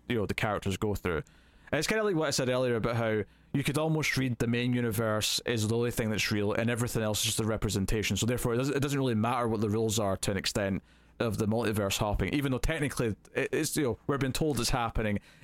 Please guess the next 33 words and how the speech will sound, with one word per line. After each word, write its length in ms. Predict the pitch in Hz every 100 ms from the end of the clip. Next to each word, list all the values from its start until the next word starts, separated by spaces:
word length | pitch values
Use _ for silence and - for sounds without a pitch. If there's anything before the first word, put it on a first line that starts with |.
| -
and 120 | 127
we're 80 | 127
getting 360 | 127 135 139 123
these 200 | 123 101
rules 340 | 113 113 104
where, 440 | 110 107 104 104 - - - - - - -
like, 380 | 135 117 120 - _
they, 160 | 127 139 147
to 240 | - 135 117 - - - -
travel 480 | - 143 156 156 156
to 160 | -
another 260 | 139 139 127
universe's 640 | 113 123 123 135 127 123 104
body 360 | 123 117 131
to 100 | -
get 160 | 123 120
their 80 | 104
skills, 540 | - 120 113 123 135 - - - -
they 100 | 123
have 180 | 135 -
to 80 |
do 180 | 123 127
something 380 | 123 131 123 117
really 200 | 113 123
random 580 | 117 107 110 117 131 131 120
but 100 | 113
specific 540 | - 110 123 - -
to 140 | -
each 180 | 117 -
universe 500 | 110 117 127 123 135
that'll 200 | - 87
trigger 380 | 110 120 110 131
it. 120 | 156